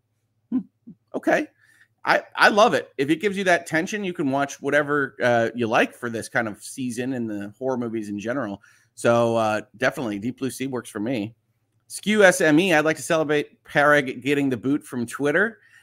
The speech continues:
As many of you may have seen after we did our Hangouts and Headlines yesterday about it being a little jumping of the gun, uh, it does, in fact, look like the deal was closed at about eight or eight thirty P M last night.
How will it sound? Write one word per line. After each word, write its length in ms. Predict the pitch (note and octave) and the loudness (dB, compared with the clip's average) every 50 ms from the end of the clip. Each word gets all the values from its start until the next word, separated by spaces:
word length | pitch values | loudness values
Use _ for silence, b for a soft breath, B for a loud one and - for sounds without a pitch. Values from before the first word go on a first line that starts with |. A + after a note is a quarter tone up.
| b b - | b b 6
As 240 | D#3+ E3 E3 D#3 | 6 8 6 6
many 280 | D3 E3 F3+ F#3 F#3+ F3+ | 4 4 4 6 4 2
of 80 | E3 E3 | 2 2
you 120 | F3+ E3 | 2 4
may 220 | D#3+ D#3+ E3 F3 | 4 6 4 4
have 280 | E3+ F3 D#3+ D#3+ D3+ C3+ | 4 2 0 -2 -2 -4
seen 420 | - - E3+ E3+ G3 A3+ A3+ G#3 | -8 -8 -6 -6 -6 -6 -6 -4
after 240 | E3 C3+ C#3 C#3 D3 | -2 -2 -2 -2 -4
we 120 | C#3 C#3+ C3+ | -6 -4 -4
did 200 | C#3+ C#3+ C#3 C3+ | -4 -4 -4 -2
our 220 | - B2 B2+ A#2+ | -2 -2 -2 -2
Hangouts 480 | B2 C3+ C3+ C3+ C3 B2+ C3 C3 - G#2+ | -2 -4 -4 -4 -6 -6 -8 -8 -10 -10
and 120 | A#2+ A#2 | -8 -6
Headlines 420 | B2+ B2+ B2 B2+ B2 B2 A#2 G#2 | -4 -4 -4 -4 -4 -4 -4 -6
yesterday 440 | A2+ A#2 A#2 - - C3+ C#3+ D3+ C#3+ | -6 -8 -8 -8 -8 -6 -4 -4 -4
about 240 | B2 A2 A2+ A2+ A2+ | -2 0 0 0 0
it 100 | A2+ - | -2 -4
being 240 | C3 A#2+ A#2 A2+ A2 | -4 -4 -4 -4 -6
a 40 | G#2+ | -4
little 240 | A#2+ D#3 F3 D#3+ | -2 -2 -2 -2
jumping 460 | C3+ B2+ C#3+ C3+ - C#3 C3 C3 B2+ - | -2 0 -2 -2 -2 -4 -6 -6 -6 -4
of 220 | - B2 B2 A2+ G#2+ | -4 -4 -4 -4 -6
the 80 | A#2 | -8
gun, 440 | G#2 F#2+ B2 C3+ D3+ E3 G3+ A#3+ A#3+ b b b b b b b b - | -6 -2 0 0 0 0 0 -2 -6 b b b b b b b b -2
uh, 120 | - B2+ C#3 | 0 0 0
it 80 | C3+ - | 2 2
does, 200 | D3+ C#3 C#3 C#3 | 2 2 2 0
in 140 | C#3 C#3 C3+ | 0 -2 0
fact, 300 | C#3 C3+ C3 C3 - C3+ | 2 2 2 2 0 -4
look 220 | C3+ C3+ - - | -6 -6 -4 -4
like 160 | C3 B2 - | -6 -4 -4
the 80 | - B2 | -6 -6
deal 360 | G#2+ A#2 B2 C#3 C#3+ C3+ B2 | -6 -2 0 2 2 2 2
was 240 | B2 B2+ A#2+ G#2 - | 0 -2 -2 -4 -6
closed 560 | - - - C3 B2+ B2+ C3 B2+ B2+ A#2+ - | -14 -8 -4 0 0 2 2 0 -2 -4 -6
at 100 | G2 A#2 | -8 -8
about 600 | A#2 E2+ - _ _ _ _ - A#2+ A#2 A#2+ B2 | -8 -10 -12 _ _ _ _ 0 2 2 2 2
eight 240 | B2 B2 C3 C#3 C#3 | 2 0 0 0 0
or 120 | C3+ B2+ B2+ | 0 0 0
eight 180 | C3 B2+ - | 0 -2 -2
thirty 260 | - B2+ C3 C3 C3+ | -2 -2 0 0 -2
P 300 | A#2+ - - C3+ B2 A#2 | -6 -8 -8 -4 -2 -2
M 180 | A#2 A#2+ C3 C#3+ | 0 0 -2 -2
last 320 | C3 B2 B2 B2+ - - | -4 -4 -4 -6 -6 -4
night. 380 | B2+ A#2+ C3 E3 D#4+ E4+ - | -4 -2 -2 -2 -2 -4 -6